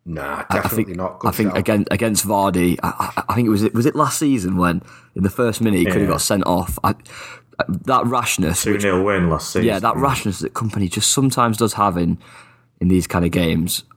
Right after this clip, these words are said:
Speaker 2: Um, this is not one for Vinny for me, particularly with Vardy's pace. Um, that would, if I s-, if I saw Vinny, that would make me nervous personally.
Speaker 3: Yeah, that's fair enough. Uh,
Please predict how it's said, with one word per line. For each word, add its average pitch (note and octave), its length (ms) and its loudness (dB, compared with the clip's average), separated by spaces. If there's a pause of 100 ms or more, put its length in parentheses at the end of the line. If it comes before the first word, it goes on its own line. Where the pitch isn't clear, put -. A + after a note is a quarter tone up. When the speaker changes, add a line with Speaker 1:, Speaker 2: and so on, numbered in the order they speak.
(140)
Speaker 2:
Um, E2+ 400 2 (480)
this G2 180 -2
is F#2 80 0
not G#2+ 220 4
one G2 180 4
for F2+ 120 -2
Vinny F2 240 2
for E2 120 -2
me, E2 360 -2 (100)
particularly G#2+ 500 0
with F2 80 -2
Vardy's F2+ 320 2
pace. - 640 -4
Um, F2 360 0
that G#2 200 0
would, G#2+ 180 0
if - 120 -2
I D#2+ 40 0
s-, - 240 -2
if G#2+ 120 0
I G#2 60 4
saw A#2+ 260 0
Vinny, G2 340 0 (760)
that D2 160 2
would D#2 120 0
make D#2+ 180 2
me D#2+ 80 -2
nervous E2+ 320 -2
personally. - 500 -2 (1600)
Speaker 3:
Yeah, D2+ 160 -4 (920)
that's D#2 140 -14
fair D#2 200 2
enough. D#2 240 0 (300)
Uh, F#2 440 2